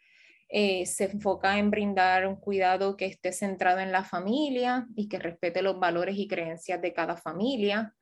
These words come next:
hay muchos obstetras que también esto es importante para ellos porque también han tenido otras preparaciones y experiencias donde brindan un cuidado que, que,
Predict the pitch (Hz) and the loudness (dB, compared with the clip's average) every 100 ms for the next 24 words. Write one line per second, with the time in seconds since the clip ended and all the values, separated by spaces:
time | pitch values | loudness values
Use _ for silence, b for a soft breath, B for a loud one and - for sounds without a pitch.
0 | b b b _ - 185 202 202 - 180 | b b b _ 2 4 4 0 -4 -6
1 | 185 214 226 240 202 208 208 220 226 233 | -2 -2 2 2 2 0 0 2 2 2
2 | 233 - 190 175 170 160 170 190 226 220 | -2 -6 -4 -2 -2 -4 -2 -2 -2 -4
3 | 196 - 190 196 190 190 180 180 175 185 | -8 -6 -4 -4 -2 -2 -2 -2 -2 -2
4 | 190 175 170 208 226 220 185 - 175 170 | 2 2 2 2 0 -2 -6 -4 -4 -2
5 | 165 165 175 185 180 175 170 175 - 185 | -4 -4 -4 -4 -4 -2 -2 -4 -6 -4
6 | 180 170 170 170 170 185 - 196 175 175 | 0 0 -2 -6 -4 -4 -4 -4 -2 -2
7 | 214 190 185 170 170 - 170 165 175 170 | -2 -2 -2 -2 -2 -2 -6 -6 -2 -2
8 | 175 175 - 196 180 170 202 202 175 160 | -2 -6 -6 0 2 4 2 0 -2 -2
9 | - - 180 170 160 165 | -6 -8 -4 -4 -4 -8